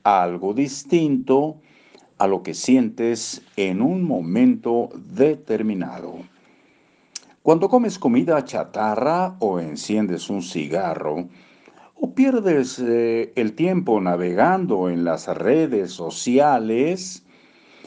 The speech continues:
lo que realmente quieres no es una papa frita o un cigarro o un montón de likes.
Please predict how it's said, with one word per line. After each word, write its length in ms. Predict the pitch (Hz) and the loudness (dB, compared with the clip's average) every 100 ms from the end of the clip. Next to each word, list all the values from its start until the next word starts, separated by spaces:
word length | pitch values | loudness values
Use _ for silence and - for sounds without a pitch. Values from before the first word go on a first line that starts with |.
| - - | -14 0
lo 200 | 143 131 | 2 2
que 100 | 165 | 0
realmente 600 | 180 202 175 156 131 123 | 2 0 0 -2 -2 -2
quieres 400 | 120 127 131 123 | 2 2 2 0
no 180 | 110 110 | 0 -2
es 140 | - | -2
una 260 | 120 95 92 | -2 -2 -6
papa 300 | 92 92 85 | -6 -6 -4
frita 640 | 151 185 185 202 190 - | -2 -2 -2 -4 -4 -8
o 120 | - | -4
un 200 | 85 98 | -2 -2
cigarro 880 | 104 127 127 131 131 98 87 147 165 - _ _ _ _ _ _ - | -2 2 2 4 2 0 0 -2 -4 -12 _ _ _ _ _ _ 2
o 80 | 123 | 4
un 320 | 120 175 233 | 6 4 4
montón 540 | 214 120 92 123 135 | 2 2 2 2 2
de 100 | 117 | 2
likes. 880 | 101 117 175 131 98 92 - - - | 2 0 0 0 -2 -8 -8 -6 -8